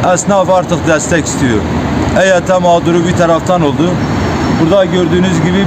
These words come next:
bir günde kapandığı zaman gelip sorsunlar yetkililer, "Bu esnaf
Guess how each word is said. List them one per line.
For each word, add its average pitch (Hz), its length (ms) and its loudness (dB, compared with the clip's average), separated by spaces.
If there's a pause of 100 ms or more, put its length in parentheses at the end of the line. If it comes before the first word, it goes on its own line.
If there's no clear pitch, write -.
bir 196 60 0
günde 196 380 0
kapandığı 175 500 0
zaman 190 360 0
gelip 185 260 0
sorsunlar 180 520 0
yetkililer, 165 540 0 (1120)
"Bu 180 100 2
esnaf 180 340 0